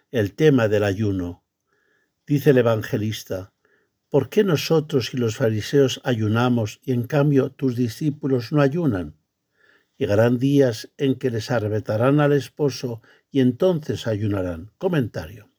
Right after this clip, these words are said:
En Cuaresma es posible que algunos conciban este tiempo como propicio para ciertas prácticas piadosas. Hoy, en las lecturas, sobresale la palabra ayuno. El ayuno cristiano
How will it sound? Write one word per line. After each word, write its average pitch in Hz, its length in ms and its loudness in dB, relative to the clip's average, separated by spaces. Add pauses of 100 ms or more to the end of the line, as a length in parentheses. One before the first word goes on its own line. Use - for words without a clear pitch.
(680)
En 135 160 2
Cuaresma 160 560 2
es 117 120 -6
posible 139 600 -4
que 110 120 -8
algunos 151 500 -4
conciban 160 720 -2
este - 260 -6
tiempo 151 600 0 (300)
como 123 320 2
propicio 160 640 -2
para 110 220 0
ciertas 151 560 -4
prácticas - 640 -6
piadosas. 110 800 -6 (480)
Hoy, 151 360 2
en 135 140 -2
las 101 160 0
lecturas, 139 600 -2 (180)
sobresale 156 540 2
la 127 160 2
palabra 107 440 -2
ayuno. 123 680 -2 (560)
El 120 160 -2
ayuno 180 420 0
cristiano 147 800 -2